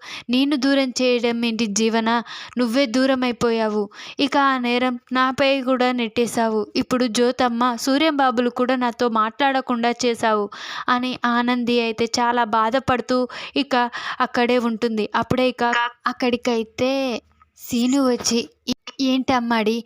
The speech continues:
ఆ జీవన చెప్పేది నిజమా?" అని అంటూ ఉంటాడు.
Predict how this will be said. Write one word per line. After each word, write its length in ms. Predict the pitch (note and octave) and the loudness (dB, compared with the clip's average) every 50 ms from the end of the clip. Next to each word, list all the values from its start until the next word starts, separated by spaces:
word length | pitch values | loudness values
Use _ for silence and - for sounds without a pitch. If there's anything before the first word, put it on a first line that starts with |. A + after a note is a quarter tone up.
| - - - - - | -10 -16 -10 -4 -2
ఆ 60 | B3+ | -2
జీవన 380 | B3 G#3+ G#3 B3 A#3+ A#3+ B3 C4+ | -2 0 0 2 2 2 2 0
చెప్పేది 540 | C4+ C4 - C4 A3+ - - A#3 A3+ A3+ B3 A#3 | 0 0 0 -2 0 0 0 0 0 2 0 0
నిజమా?" 440 | A3 A3+ A#3 G3+ A#3 B3+ B3 A#3+ A3 F#3+ - - - - - - | 0 0 0 0 0 0 0 0 -2 -4 -6 -10 -10 -8 -4 -2
అని 220 | A#3+ A#3 A#3+ B3+ B3+ - - | 0 0 0 0 -2 -2 -2
అంటూ 340 | G#3 G#3 G#3+ A3 G#3+ B3+ B3+ B3+ | -2 -2 -2 -2 0 0 2 2
ఉంటాడు. 480 | B3 A#3 A3+ A3 - A3 G3+ G3 F#3 | 0 -2 -4 -4 -2 -2 0 0 -2